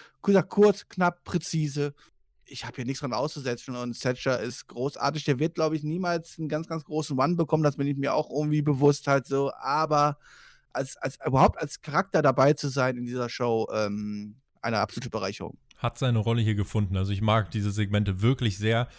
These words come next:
Speaker 2: Und, äh, auch wie er dann die Gegner analysiert und das ganz stumpf und rational auseinander nimmt, was sie machen, finde ich, finde ich super.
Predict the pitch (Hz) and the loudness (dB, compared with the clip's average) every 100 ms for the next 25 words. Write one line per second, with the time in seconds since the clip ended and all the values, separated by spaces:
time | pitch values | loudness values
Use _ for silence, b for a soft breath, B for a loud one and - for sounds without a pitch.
0 | B B 117 107 107 107 107 101 98 - | B B 2 4 4 2 2 2 0 -2
1 | 120 107 113 113 117 110 131 131 120 127 | -2 2 2 4 2 4 2 2 0 2
2 | 123 123 110 135 120 104 123 127 - - | 4 2 2 0 2 0 0 -2 -2 2
3 | 143 143 131 113 123 123 - 127 117 117 | 2 4 0 0 -2 -2 0 2 4 2
4 | - 135 139 123 120 113 113 - 110 107 | 2 0 2 2 2 2 -2 -2 0 2
5 | 113 101 107 98 92 95 90 101 - | 2 0 0 -2 -4 -6 -6 -8 -12